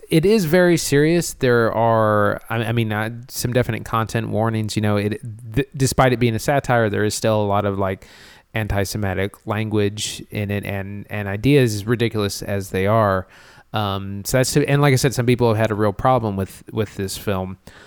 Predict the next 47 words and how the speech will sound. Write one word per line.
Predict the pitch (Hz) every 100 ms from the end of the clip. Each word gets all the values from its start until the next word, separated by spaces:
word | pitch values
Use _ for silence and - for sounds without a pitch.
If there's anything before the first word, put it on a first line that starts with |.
| - -
um, | 113 98
and | 101
I | 101
can | 107
see | 98 110
why. | 104 98
But | 110
overall, | - 196 180 156 147 123 127 - -
it's | 127 131 143
a |
great | 120 131 139 - -
film. | 135 127 127
It's | 120 -
very | 127 117 135 135 127
moving. | 117 113 113 107
I | 104
think | 107
it's | 98
very | 104 110 110
powerful. | - 104 101 - 104
I, | 98
I | 95 104
was | 101 - - -
r-, | 131
really | 120 131 147 156 143
surpri-, | - - 147
it |
was | 156 143
really | 185
nice | 165 147 -
to |
see | 123 131 117 113
Taika | - 117 120
Waititi | 120 - 120 113
just | 110 113 -
grow | 123 113 120 117
even | 113 117 107
more | 110 107 104
as | 110
a |
director | 110 104 101 107
after | 113 -
he's | 107 117
already | 110 107
done | 113 107
so | 107 117 117
much, | 110 -